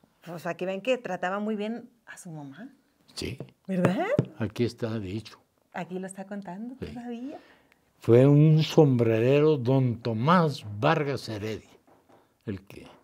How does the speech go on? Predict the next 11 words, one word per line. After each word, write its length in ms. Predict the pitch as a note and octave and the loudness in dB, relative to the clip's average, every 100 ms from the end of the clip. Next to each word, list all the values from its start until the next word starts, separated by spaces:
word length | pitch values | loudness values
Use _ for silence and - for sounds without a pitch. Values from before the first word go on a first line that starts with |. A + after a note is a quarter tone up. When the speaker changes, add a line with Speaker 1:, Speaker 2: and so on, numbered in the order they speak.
| _ | _
Speaker 1:
El 100 | G#3 | -10
Speaker 2:
el 40 | |
Speaker 1:
señor. 180 | F#3 B2+ | -4 0
Speaker 2:
mejor 380 | B2+ A#2 C3+ E3 | 2 4 4 4
sombrerero. 580 | D#3 D#3+ A#2 B2 A#2 G2+ _ _ _ _ _ - | 2 -4 -2 -2 -4 -8 _ _ _ _ _ -4
Había 420 | A#2 A#2 D3 D3+ | 2 4 4 4
Torices 840 | A#2 A#2 E3+ G#3 A3 A3 G3 - _ _ _ | 4 6 6 4 4 0 -2 -16 _ _ _
y 160 | D3 A2+ | -10 -4
don 240 | G#2 F#2 | -4 -4
Tomás 360 | G#2 G#2+ C3 F#2+ | -10 -10 -10 -10
Vargas, 360 | E2 - - | -14 -18 -20